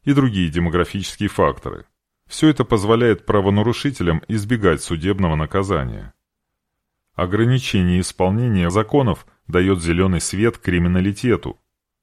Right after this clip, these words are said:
Под влиянием либерализма множество судей и юридических учреждений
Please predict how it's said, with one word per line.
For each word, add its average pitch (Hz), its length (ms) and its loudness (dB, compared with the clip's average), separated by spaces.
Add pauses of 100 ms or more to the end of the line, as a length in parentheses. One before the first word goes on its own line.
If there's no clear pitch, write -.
(360)
Под 87 120 -2
влиянием 117 520 2
либерализма 107 920 2
множество 92 640 0
судей 98 480 0
и 90 120 -6
юридических 87 840 -2
учреждений 95 800 -2